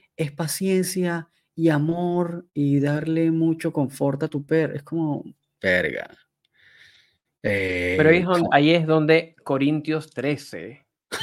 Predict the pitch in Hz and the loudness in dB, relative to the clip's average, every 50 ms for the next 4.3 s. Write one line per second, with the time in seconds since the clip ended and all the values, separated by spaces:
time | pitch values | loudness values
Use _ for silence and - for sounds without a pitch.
0 | - - _ _ - 127 123 120 120 113 - - - 127 127 123 - - _ _ | -10 -14 _ _ -14 -12 -12 -10 -12 -12 -14 -10 -4 -2 -2 -2 -2 -4 _ _
1 | - 127 123 120 - - 127 135 151 139 135 - - - - - 135 139 131 135 | -8 -6 -6 -6 -6 -10 -8 -4 -4 -4 -4 -4 -8 -12 -6 -2 -2 -2 -2 -2
2 | 120 120 123 131 117 113 - 110 - - - 127 131 127 107 - - - - _ | -6 -6 -6 -6 -6 -6 -8 -10 -10 -6 -4 -4 -2 -4 -4 -10 -16 -16 -18 _
3 | _ _ _ _ _ _ _ _ _ _ _ - - 139 135 127 120 123 127 147 | _ _ _ _ _ _ _ _ _ _ _ -8 -4 -2 -2 -2 -2 -2 -2 -2
4 | 165 190 190 - - _ | -2 -2 -2 -8 -14 _